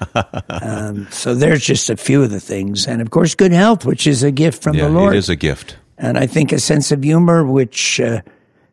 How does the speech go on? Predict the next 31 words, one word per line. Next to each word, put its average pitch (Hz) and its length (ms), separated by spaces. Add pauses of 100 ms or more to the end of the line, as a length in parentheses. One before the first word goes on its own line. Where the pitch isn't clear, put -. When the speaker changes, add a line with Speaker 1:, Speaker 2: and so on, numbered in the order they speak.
(280)
Speaker 1:
is 117 220
one 135 160
of 131 80
the 113 120
things 123 440
that's 113 340
used 123 560
in 113 160
my 120 160
ministry. 113 600
And 101 100
I 113 100
was 113 240
thinking 127 300
<laughs> - 20
that's - 240
just - 300
a 117 40
gift 110 280
from 113 200
the 113 80
Lord 113 260
as 98 160
well. 147 240
I 117 100
never 113 360
planned, 120 800
like, 107 260
to - 120
be 104 180
humorous. 117 580